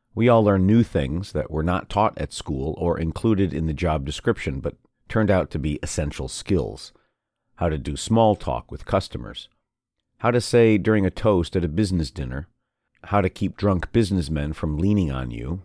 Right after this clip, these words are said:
for women. And how to tell dirty jokes memorized off the internet when socializing with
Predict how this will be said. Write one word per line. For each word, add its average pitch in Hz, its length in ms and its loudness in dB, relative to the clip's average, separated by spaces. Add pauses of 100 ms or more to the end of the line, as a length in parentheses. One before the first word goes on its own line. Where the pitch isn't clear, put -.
for 62 120 -8
women. 62 380 -8 (300)
And 95 140 0
how 107 120 4
to 104 80 4
tell 101 240 2
dirty 90 380 0
jokes 110 420 2
memorized 78 540 -2
off 80 160 -2
the 92 160 -2
internet 92 400 0
when 90 160 -4
socializing 78 760 -2
with 78 140 -6